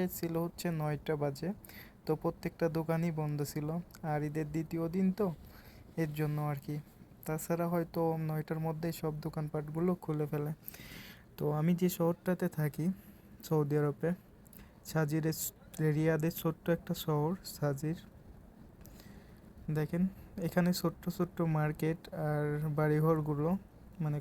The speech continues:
কত সুন্দর করে সাজানো। আর আমি এখান থেকে ধরছি, যতদূর পর্যন্ত যাব দেখবেন হচ্ছে দোকান, উপরে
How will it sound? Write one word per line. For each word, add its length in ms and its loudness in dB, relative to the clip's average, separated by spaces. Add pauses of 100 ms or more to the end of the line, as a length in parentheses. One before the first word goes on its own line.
কত 140 2 (140)
সুন্দর 280 2 (100)
করে 160 0 (680)
সাজানো। 440 4 (140)
আর 100 2 (280)
আমি 200 6 (380)
এখান 220 6 (120)
থেকে 200 4 (140)
ধরছি, 380 2 (300)
যতদূর 480 2
পর্যন্ত 320 0 (180)
যাব 160 2 (200)
দেখবেন 360 0
হচ্ছে 260 -4 (300)
দোকান, 320 2 (880)
উপরে 300 2